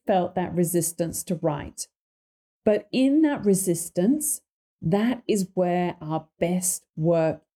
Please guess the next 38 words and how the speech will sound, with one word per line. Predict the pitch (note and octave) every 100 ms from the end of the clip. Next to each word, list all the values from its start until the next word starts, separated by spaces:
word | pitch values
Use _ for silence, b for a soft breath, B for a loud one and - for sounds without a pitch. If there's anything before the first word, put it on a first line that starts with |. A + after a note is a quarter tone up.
| -
is. | E3 D#3+ - - _ _ _ _ _ _ _
I | G3+
remember | A3 A3+ C4 D4 D4
reading | G3 F#3+ F3+ F3+ E3 D#3
The | F#3
War | E3 F3+ F3+ -
of | - -
Art | E3+ D#3+ D#3+ - -
by | F3 D#3+ D#3 D3+
Steven | - - F#3 E3+ D#3
Pressfield | - E3 - F#3 D3+ D3+
while | F3 E3 E3
I |
was | D#3 D#3
re-, | F3 D3+ - -
researching | E3+ G3+ G3 - - F3
my | E3
book | D#3+ - -
Style. | - D#3+ D3+ D3 - _ _ _ _ _
And | - G3+ G3 G3
he | F#3 A#3 A#3
talks | C4 D#4 -
a |
lot | C4 F#3+
about | F3+ F3+ D#3+ -
this | F3 -
internal | F#3+ F#3 - G3+ A3+ A#3+ C4
resistance | A3 F#3+ F3+ E3+ - D#3 - -
that | F3+
we | F3+ F3 - _
feel | G3+ F#3+ F3+ F3+
within | - F3+ E3+ D#3+
us. | - D#3 - - _ _ _ _
But | G3+ F#3+
when | G3 A#3 C#4 E4+
we | E4 D4+
overcome | G3 F#3 F3+ F3 - E3 D#3
it, | G3 -